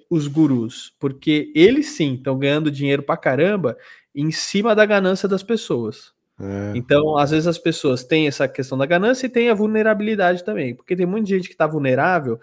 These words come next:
Speaker 1: né? "Ai, meu negócio
Speaker 2: É,
Speaker 1: tá
Speaker 2: e
Speaker 1: indo
Speaker 2: vai,
Speaker 1: muito
Speaker 2: né?
Speaker 1: mal, tá não sei o quê e tal, eu descobri esse cara, essa,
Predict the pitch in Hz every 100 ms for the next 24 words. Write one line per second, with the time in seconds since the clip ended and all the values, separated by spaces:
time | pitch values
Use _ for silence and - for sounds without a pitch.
0 | - _ _ 165 190 208 190 190 175 190
1 | - 180 185 117 127 131 - 156 165 190
2 | 185 175 175 175 180 - 175 - 190 185
3 | 185 180 175 180 170 - 175 170 190 180
4 | 170 - 170 180 170 165 - 165 165